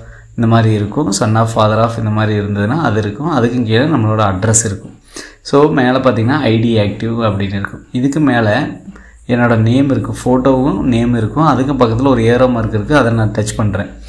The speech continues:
அதை டச் பண்ணதும் பார்த்தீங்கன்னா இங்க பாருங்க, add another profile அப்படின்னு இருக்கு. So இப்போ உங்களோட மொபைலை வச்சுட்டே பார்த்தீங்க அப்படின்னா நீங்க மத்தவங்களுக்கும் மொபைல் நம்பரை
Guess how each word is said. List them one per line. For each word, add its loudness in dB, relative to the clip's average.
அதை 2
டச் 4
பண்ணதும் 2
பார்த்தீங்கன்னா 2
இங்க 0
பாருங்க, 2
add 4
another 2
profile 0
அப்படின்னு 0
இருக்கு. -10
So 0
இப்போ 0
உங்களோட 2
மொபைலை 2
வச்சுட்டே -2
பார்த்தீங்க 0
அப்படின்னா -2
நீங்க 0
மத்தவங்களுக்கும் 0
மொபைல் 2
நம்பரை 0